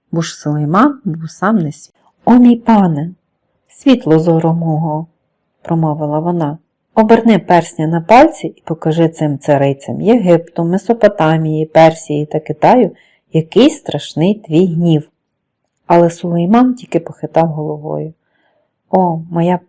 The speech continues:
пані, розраду і підпору моя, пригадуєш того звіра, який вийшов із моря і осоромив мене перед усіма тваринами земними,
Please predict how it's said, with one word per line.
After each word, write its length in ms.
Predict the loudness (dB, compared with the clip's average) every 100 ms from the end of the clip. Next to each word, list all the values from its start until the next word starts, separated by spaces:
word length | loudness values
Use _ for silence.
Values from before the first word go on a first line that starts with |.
| _
пані, 440 | -2 -2 -2 -10 -16 _ _ _ _ -2
розраду 580 | 2 4 6 6 6
і 120 | 2 0
підпору 580 | -8 -8 2 2 2
моя, 460 | -2 -4 -6 -8 -10 _ _
пригадуєш 600 | -2 2 4 4 0 -2
того 280 | -4 -2 -2
звіра, 360 | -2 -2 0 0
який 360 | -4 -2 -2
вийшов 460 | 2 0 0 -8 -6
із 120 | -4
моря 340 | 0 0 -2 -6
і 100 | -8
осоромив 640 | -8 -4 -2 0 -2 -4
мене 260 | -4 -2 -2
перед 320 | -2 -4 -4
усіма 400 | -10 -12 -4 -4
тваринами 640 | -4 -4 0 2 2 0 -2
земними, 580 | -2 -2 -2 -4 -6